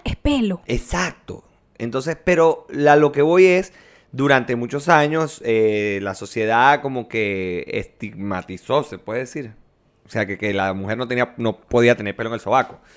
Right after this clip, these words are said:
Speaker 1: Y,
Speaker 2: Entonces,
Speaker 1: y en
Speaker 2: están
Speaker 1: casi
Speaker 2: luchando
Speaker 1: ningún
Speaker 2: contra
Speaker 1: lado.
Speaker 2: eso. Pero no, o sea, si tú lo quieres tener, tenlo. Pero no me obligues a mí a que yo vea eso como que, ah, sí.
Speaker 1: Yo creo que el tema es no
Speaker 2: No.
Speaker 1: crucificar, exacto. O sea, es como que,
Speaker 2: Exacto.
Speaker 1: "Mira, yo no lo tengo, qué fino, chévere", pero si otra no
Speaker 2: Claro.
Speaker 1: lo tiene o lo tiene,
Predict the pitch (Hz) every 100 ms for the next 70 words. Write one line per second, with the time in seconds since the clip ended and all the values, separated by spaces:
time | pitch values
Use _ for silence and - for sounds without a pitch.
0 | _ - 302 320 285 285 247 269 339 320
1 | 311 311 330 - 151 - - - - -
2 | 160 151 151 151 151 156 170 196 180 -
3 | 131 139 139 151 226 247 247 254 254 233
4 | - 143 98 87 _ _ _ - 143 147
5 | 202 226 226 226 208 214 196 208 - 143
6 | 143 131 135 143 180 180 185 185 185 175
7 | 170 - 190 190 165 135 113 107 101 -
8 | 104 82 - _ 262 277 320 392 370 370
9 | 381 370 453 - 392 - 262 - 247 185
10 | 202 - 240 190 214 247 233 - 349 330
11 | 359 339 277 285 370 403 415 440 440 440
12 | 370 339 359 392 392 381 381 269 285 302
13 | 359 427 - - - - 277 294 370 440
14 | - 254 226 208 254 233 233 285 339 -
15 | 311 359 302 254 226 247 240 311